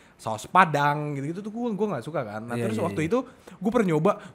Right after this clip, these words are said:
Speaker 1: otak gua langsung, "Anjing nih, salmon sushi banget." Gua, eh, eh, gitu loh.
Speaker 2: Terus muntah ke itunya?
Speaker 1: Enggak dong.
Speaker 2: Enggak ya?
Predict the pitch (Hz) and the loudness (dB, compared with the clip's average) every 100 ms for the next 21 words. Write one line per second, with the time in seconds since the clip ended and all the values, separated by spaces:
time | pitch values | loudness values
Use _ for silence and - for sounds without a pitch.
0 | - 117 117 120 120 131 120 113 110 107 | -8 -6 -4 -6 -6 -6 -6 -8 -10 -12
1 | 107 113 117 113 110 113 110 123 117 120 | -12 -8 -8 -6 -6 -4 -6 -8 -10 -8
2 | 120 117 - 123 131 - 160 147 160 - | -4 -2 -4 -4 -4 -2 4 6 6 4
3 | - - 135 135 135 113 110 92 160 165 | -14 -2 4 6 4 2 -6 -6 -4 -4
4 | 151 143 - 139 135 139 120 - - 117 | -6 -6 -6 -6 -4 -6 -8 -12 -16 -12
5 | 107 98 123 110 92 | -12 -8 -4 -2 -2